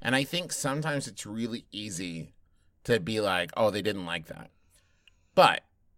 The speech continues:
what struck me watching it again for a second time is that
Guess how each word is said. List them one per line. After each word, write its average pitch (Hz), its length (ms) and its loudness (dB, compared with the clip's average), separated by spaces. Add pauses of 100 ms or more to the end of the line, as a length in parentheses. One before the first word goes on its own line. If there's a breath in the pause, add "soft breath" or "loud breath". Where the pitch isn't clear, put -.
(320)
what 123 240 0
struck 226 440 2
me 98 360 -4
watching 113 440 0
it 101 80 -2
again 92 300 0
for 87 100 -2
a 87 40 0
second 90 320 -2
time 73 340 -8 (180)
is 120 180 -4
that 110 380 2